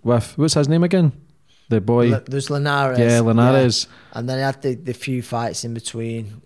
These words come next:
Speaker 1: But
Speaker 2: Um,
Speaker 1: then you got
Speaker 2: got
Speaker 1: a
Speaker 2: him
Speaker 1: call
Speaker 2: world title
Speaker 1: for
Speaker 2: shot.
Speaker 1: Wh-, when did you do the prize fighter?
Speaker 2: Oh, that was, that was way back. Yeah,
Speaker 1: Yeah,
Speaker 2: so
Speaker 1: that
Speaker 2: that
Speaker 1: was
Speaker 2: was
Speaker 1: L A
Speaker 2: that night,
Speaker 1: Doors, wasn't
Speaker 2: yeah,
Speaker 1: it, though?
Speaker 2: twenty twelve,
Speaker 1: That's when you were
Speaker 2: so
Speaker 1: young, young.
Speaker 2: Yeah, young, but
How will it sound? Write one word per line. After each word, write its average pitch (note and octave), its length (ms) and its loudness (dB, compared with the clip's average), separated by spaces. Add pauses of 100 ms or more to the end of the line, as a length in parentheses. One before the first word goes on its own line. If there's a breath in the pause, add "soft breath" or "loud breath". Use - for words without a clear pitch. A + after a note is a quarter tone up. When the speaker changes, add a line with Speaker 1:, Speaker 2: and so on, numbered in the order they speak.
Speaker 1:
But - 60 -6
Speaker 2:
Um, B2+ 60 -2
Speaker 1:
then D3 160 0
you C#3+ 60 0
got C3 60 -2
Speaker 2:
got C3+ 80 0
Speaker 1:
a A#2+ 60 -4
Speaker 2:
him C3+ 60 -6
Speaker 1:
call C3+ 260 0
Speaker 2:
world C3 120 -4
title B2 300 2
Speaker 1:
for - 40 -4
Speaker 2:
shot. A#2 400 -10 (360 soft breath)
Speaker 1:
Wh-, F#3 220 0
when F#3 160 2
did F#3 160 2
you E3 80 2
do C#3+ 260 2
the C#3+ 60 -4
prize C#3 280 0
fighter? F3 340 0 (520)
Speaker 2:
Oh, C#3 180 0
that D3+ 220 -2
was, C#3+ 220 -4
that D3 180 -2
was A#2+ 160 -10
way C3 280 -4
back. C#3 280 -2
Yeah, C3+ 140 0
Speaker 1:
Yeah, D3+ 60 4
Speaker 2:
so C#3+ 80 4
Speaker 1:
that D3+ 120 4
Speaker 2:
that E3+ 60 2
Speaker 1:
was C#3+ 160 2
Speaker 2:
was C3+ 100 -2
Speaker 1:
L C#3+ 160 4
A C#3+ 140 4
Speaker 2:
that - 80 -2
night, C#3+ 80 6
Speaker 1:
Doors, D3 180 2
wasn't D#3 180 4
Speaker 2:
yeah, E3+ 100 4
Speaker 1:
it, E3 60 0
though? D#3+ 200 4
Speaker 2:
twenty C#3 280 -4
twelve, B2 140 0
Speaker 1:
That's C3+ 100 0
when D3 120 6
you C#3 80 6
were B2+ 100 4
Speaker 2:
so A#2 100 0
Speaker 1:
young, C3+ 380 2
young. B2+ 240 2
Speaker 2:
Yeah, D3+ 240 2
young, D3+ 480 0
but B2+ 400 -4